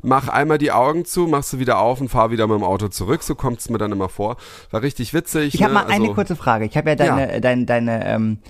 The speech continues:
Speaker 2: deine Party-Crew gesehen
Speaker 1: Ja.
Speaker 2: und ich mit meinem äh, ja, gewieften Auge.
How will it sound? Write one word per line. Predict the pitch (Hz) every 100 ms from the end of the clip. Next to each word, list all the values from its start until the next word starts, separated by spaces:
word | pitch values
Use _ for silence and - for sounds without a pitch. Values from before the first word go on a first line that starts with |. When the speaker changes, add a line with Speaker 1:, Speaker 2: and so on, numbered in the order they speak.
| -
Speaker 2:
deine | 131 131
Party-Crew | - 151 151 - - 120 107
gesehen | 104 98 104 120 180 247 - - -
Speaker 1:
Ja. | 123 139
Speaker 2:
und | 135 127
ich | 147
mit | 156 143
meinem | 135 131 127 123 120 - - - - - -
äh, | 110 117 113 107 -
ja, | 120 107
gewieften | 101 113 156 - 131
Auge. | 120 147 120 123